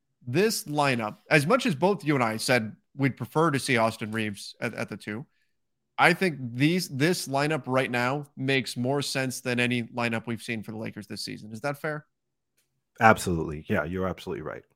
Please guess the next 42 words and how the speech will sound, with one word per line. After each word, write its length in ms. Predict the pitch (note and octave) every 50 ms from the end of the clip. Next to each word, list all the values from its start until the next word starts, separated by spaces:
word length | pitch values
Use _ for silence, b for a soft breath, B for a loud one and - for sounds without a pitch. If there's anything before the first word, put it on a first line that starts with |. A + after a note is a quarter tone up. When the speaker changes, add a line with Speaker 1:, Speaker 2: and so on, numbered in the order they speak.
| _ _ _ _ _ _ _ _ _ _ _ _ _ _ _ _ _ _ _ _ _ _ _ _ _ _ _ -
Speaker 1:
Yeah. 140 | - - - _ _
So 260 | - - F#3+ F#3+ - - _ _ _ _ _ _ _ _ _ _ _ _ _ _ _ _ _ - D3+
I, 200 | E3+ E3 C#3 D#3+
I 40 |
think 200 | D3+ - F3+ F3
they've 160 | - D#3+ D3 C3+
given 200 | D#3 D3+ C#3+ C#3
themselves 340 | C3+ B2+ - C#3+ C3+ A#2+
the 60 | A#2 A#2
best 200 | A#2 B2 A#2+ -
shot 240 | - A#2+ G#2+ -
possible 380 | - A2 - - - - - - _ _ _ _ _ _
with, 200 | B2+ B2 A2 -
with 160 | C3 A#2+ A#2
what 120 | A#2+ A#2 -
they've 120 | A2 G#2
done 140 | - F#2+ E2+
here. 120 | - - - _ _ _ _ _ _ _ _ _ -
Uh, 140 | C3 B2+
Kyle 420 | B2+ - E3 F#3+ G3+ E3+ G2+ - b b b b
says, 200 | - D#3 D3+ C#3
"Valentine's 540 | A#2 D#3+ G3 C4 D#4 D#4 A3 C4 C4+ A#3+ D#3+
Day 140 | G#3 G#3+ G3+
was 140 | E3+ C#3
yesterday, 400 | C#3 D#3+ D3+ - - C#3+ C#3+ D3
but 180 | D3+ B2 C#3+ C3+
I'm 160 | B2+ B2+ A#2+
loving 840 | A#2 A#2+ A#2+ C3 D#3+ A3+ C#4 B3 E3 D3 C3+ A#2 A#2 A#2 C3+ D#3+ F#3 - _ _ _ -
the 40 | C#3
new 200 | C3 B2+ B2+ A#2+
rotation." 560 | A#2+ B2 B2 - - E3 D3 - - - F3 - _ _ _ _ _ -
Nice. 260 | F#4 - - - - - _ _ _ _ _ _ _ -
I, 320 | D3+ D#3 D#3+ D#3+ - D#3+
I 40 | D#3+
think 220 | D#3 - F3 D3 -
we 100 | D3+ D3
got 260 | B2+ D#3 D3 D3 C#3+
something 400 | - - D#3+ D#3+ C#3 - D#3+ C#3+
to 80 | B2+ B2
fight 340 | - - - F3 F3+ - -
with 220 | D#3+ E3 D3+ -
here 380 | - D#3 D#3 D#3 D3+ D3+ D3